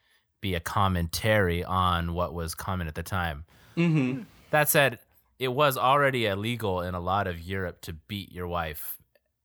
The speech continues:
Speaker 1: back then, you know?
Speaker 2: Yeah.
Speaker 1: Um, but, which is why he takes the psychological approach.
Speaker 2: Yeesh.
Speaker 1: <laughs> You know,
Speaker 2: I
Speaker 1: yeah,
Speaker 2: mean,
Speaker 1: there's
Speaker 2: knowing the realistic impact of that, it's, it's very raw to actually think about,
Speaker 1: Yeah.
Speaker 2: you know?
Speaker 1: I,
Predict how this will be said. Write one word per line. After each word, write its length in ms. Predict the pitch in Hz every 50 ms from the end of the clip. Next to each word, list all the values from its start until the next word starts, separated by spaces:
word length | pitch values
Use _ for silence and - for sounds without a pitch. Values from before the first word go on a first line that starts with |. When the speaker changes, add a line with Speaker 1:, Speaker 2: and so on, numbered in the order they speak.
| _ _
Speaker 1:
back 220 | - 90 85 -
then, 240 | - 101 107 101 73 - _ _ _ _
you 180 | - 120 120 113
know? 260 | 104 90 82 82 85 - - - - -
Speaker 2:
Yeah. 300 | 101 101 98 95 90 87
Speaker 1:
Um, 180 | 85 85 82 - - - - _ _
but, 420 | - 131 131 127 120 110 - - 98
which 200 | 107 113 - 120
is 120 | 110 -
why 180 | 117 113 104 98
he 100 | 98 95
takes 300 | - 104 104 95 - -
the 180 | - - 92
psychological 760 | - - 98 92 90 - 92 95 95 101 92 113 - 127 123
approach. 500 | 120 117 - 139 127 131 131 - - - _ _ _ _ _ _ _ _ _ _ _ _ _ _ _ _ _ _ _ _ _ _ _ _ _ _ _ - - - - - - _ -
Speaker 2:
Yeesh. 840 | 123 120 135 147 151 135 117 113 - - - - - - - - - - - _ _ _ _ -
Speaker 1:
<laughs> 760 | - - 440 - - 170 - - - 196 170 - - 175 151 - - - - 127 -
You 80 | 156
know, 100 | 170 170
Speaker 2:
I 80 | 165 180
Speaker 1:
yeah, 60 | 170 143
Speaker 2:
mean, 60 | 135
Speaker 1:
there's 100 | 147 180
Speaker 2:
knowing 340 | 208 226 226 233 233 220 202
the 100 | 185 190 170
realistic 580 | 170 170 170 165 165 170 - - 170 139 - -
impact 440 | 160 170 180 170 147 117 113 - -
of 80 | 113
that, 180 | 110 113 107 107
it's, 180 | 107 - - -
it's 160 | 151 131 - -
very 480 | 123 113 110 127 123 123 120 117 117
raw 380 | 113 110 113 110 104 101 101 101
to 160 | - - 120
actually 400 | 117 113 110 - - 120 104 101
think 300 | 104 - - 131 117 113
about, 280 | 127 104 95 - 90 98
Speaker 1:
Yeah. 120 | 101 90
Speaker 2:
you 120 | 139 135 135
know? 80 | 127
Speaker 1:
I, 160 | 117 135 147